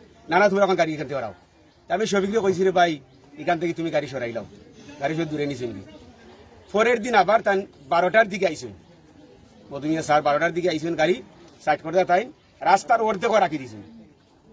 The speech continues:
রাখিয়া মুস্তাকিনে গাড়ি লাগাইছে। মুস্তাকিনে গাড়ি লাগানির পরে কইছেন যে, "এই, তুই গাড়ি সাইড কর, আমার গাড়ি কেন থাকবো?" আমি কইলাম যে, "নে স্যার, আপনার গাড়ি সামনে নেন কি, না সুবিধা করি, আমি সুযোগ সুবিধা করিয়ে দিলাম, আমি একজন চেকার আছি সামনে,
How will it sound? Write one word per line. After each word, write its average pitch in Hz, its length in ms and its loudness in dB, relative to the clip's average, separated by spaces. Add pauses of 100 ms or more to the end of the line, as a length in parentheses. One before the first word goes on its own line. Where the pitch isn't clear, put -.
(560)
রাখিয়া 220 380 2
মুস্তাকিনে 202 560 0
গাড়ি 196 140 6
লাগাইছে। 127 380 -8 (800)
মুস্তাকিনে 220 460 0
গাড়ি 247 160 0
লাগানির 185 340 2
পরে 156 320 -4 (520)
কইছেন 180 280 0
যে, 190 160 4
"এই, 220 160 4 (580)
তুই 170 100 -10
গাড়ি 190 220 0
সাইড 185 200 0
কর, 202 240 -2
আমার 156 180 -6
গাড়ি 151 160 -2
কেন 139 160 -10
থাকবো?" 98 260 -14 (960)
আমি 143 140 -10
কইলাম 170 240 0
যে, 170 80 0
"নে 170 140 -2
স্যার, 160 280 4 (680)
আপনার 165 200 -2
গাড়ি 202 140 0
সামনে 190 240 2
নেন 151 160 -2
কি, 107 120 -14 (220)
না 151 160 -4
সুবিধা 165 240 0
করি, 185 120 2
আমি 180 140 0
সুযোগ 180 240 -4
সুবিধা 190 260 0
করিয়ে 170 160 0
দিলাম, 160 240 0 (440)
আমি 180 180 0
একজন 220 200 0
চেকার 214 320 2
আছি 214 200 -2
সামনে, 226 380 0